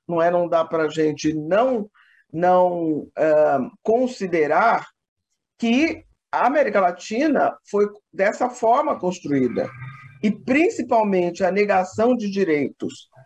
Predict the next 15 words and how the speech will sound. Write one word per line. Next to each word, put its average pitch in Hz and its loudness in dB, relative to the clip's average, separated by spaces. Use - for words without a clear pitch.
às 175 2
populações, 170 -2
é, 156 2
indígenas, 175 0
não 160 0
é? 233 2
As 180 0
populações 170 -2
originárias 185 0
dos 151 -8
territórios. 131 -4
E 196 0
depois, 185 0
daquelas 226 0
populações 180 -2